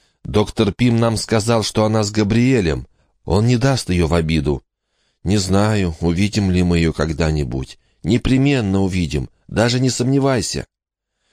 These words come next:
Майкл кивнул и поспешил сменить тему, сказав, что не понимает, почему Хэмиш не взял с собой побольше гномов.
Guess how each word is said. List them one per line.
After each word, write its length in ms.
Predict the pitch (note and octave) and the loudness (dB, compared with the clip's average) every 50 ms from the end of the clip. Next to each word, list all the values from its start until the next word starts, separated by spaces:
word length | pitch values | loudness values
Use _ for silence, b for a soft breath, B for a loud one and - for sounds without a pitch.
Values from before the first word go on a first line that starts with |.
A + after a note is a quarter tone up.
| _ _ _ - | _ _ _ -4
Майкл 440 | - D2 D#2 D#2+ D#2 - C2+ C2+ B1+ | 0 2 2 2 0 0 0 -2 -2
кивнул 560 | - C#2 C#2+ C2+ D2 E2+ F#2+ F#2+ F2+ - - _ | -2 -2 -2 0 0 2 2 2 0 -2 -2 _
и 120 | - E2+ E2+ | -2 -2 0
поспешил 640 | - E2 D#2+ - - - C#2+ C#2+ - - E2 E2+ D#2+ | 2 0 0 -2 -2 -4 -2 -2 -2 -2 -2 -2 -2
сменить 480 | - - C#2+ D#2 D#2+ D#2+ D#2+ D2 - - | -4 -4 -2 0 0 0 0 -2 -2 -2
тему, 480 | - C#2+ C#2+ C#2+ C2+ C2+ C2 B1+ - - | -2 0 0 2 0 0 -2 -2 -4 -6
сказав, 480 | - - - C2 C#2+ C#2+ E2+ F2 E2 | -8 -4 -2 0 0 2 2 0 0
что 200 | - - - D#2 | -2 -2 0 0
не 160 | E2 E2+ D#2+ | 2 2 0
понимает, 640 | - E2 E2 E2+ F2 E2+ F2 F2+ F2+ E2+ D#2+ D2+ - | 0 0 0 2 2 2 2 2 2 2 0 -2 -2
почему 480 | - D2+ D2 - - D2+ D2 D#2 D#2 C#2+ | -2 -4 -4 -2 -2 -2 0 0 -2 0
Хэмиш 500 | - F#2 G#2 A2 F#2+ E2 D#2 C#2+ - - | 0 0 2 2 2 0 -2 -2 -4 -4
не 240 | - D2+ D#2+ D#2 D2 | -4 -2 -2 -2 -2
взял 340 | C#2+ C#2 E2 F#2 F2+ F2 | -2 0 0 0 0 0
с 60 | - - | -2 -2
собой 400 | - C#2+ D2 D#2+ E2 E2+ E2+ D2+ | -4 -2 -2 0 2 0 0 0
побольше 560 | - D2+ D#2 D2+ D2+ E2 E2 D#2 - D#2 D#2 | 0 0 0 0 2 0 0 0 0 -2 -2
гномов. 640 | D2+ E2 D#2 E2 D#2 C#2+ C2+ B1 G#1+ - - - | -2 0 0 2 2 0 0 -2 -6 -8 -12 -20